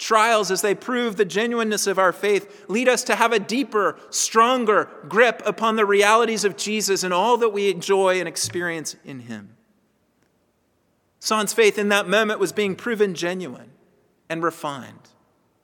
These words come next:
And this is what Peter is saying about our trials. Let them show forth the fact that our living hope and the joy that it produces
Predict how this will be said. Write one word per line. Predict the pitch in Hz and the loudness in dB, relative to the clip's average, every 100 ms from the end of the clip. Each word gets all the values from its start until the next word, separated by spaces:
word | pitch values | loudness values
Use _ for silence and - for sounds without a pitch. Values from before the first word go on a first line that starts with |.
| _ _ _ _ _ _ _ _ | _ _ _ _ _ _ _ _
And | 185 | -4
this | 247 285 | -2 0
is | 269 | 2
what | 269 | 2
Peter | - 247 220 | 2 2 2
is | 202 | 4
saying | 233 226 | 2 2
about | 202 196 202 | 2 2 4
our | 190 | 2
trials. | - 254 226 196 127 113 - | 2 2 4 4 -2 -6 2
Let | 190 294 | 4 4
them | 294 240 | 4 -2
show | - 269 | 4 4
forth | - 285 247 | 4 4 2
the | - | 2
fact | 202 240 240 220 | 0 2 2 2
that | 190 208 | 0 4
our | 214 254 | 6 6
living | 240 254 247 | 6 4 4
hope | 208 233 214 - - - | 2 4 2 -2 -14 -2
and | 226 | 0
the | 226 | 0
joy | 180 233 262 | 4 6 8
that | 233 | 6
it | 226 | 4
produces | 226 220 214 233 233 185 | 0 -2 -2 0 0 -4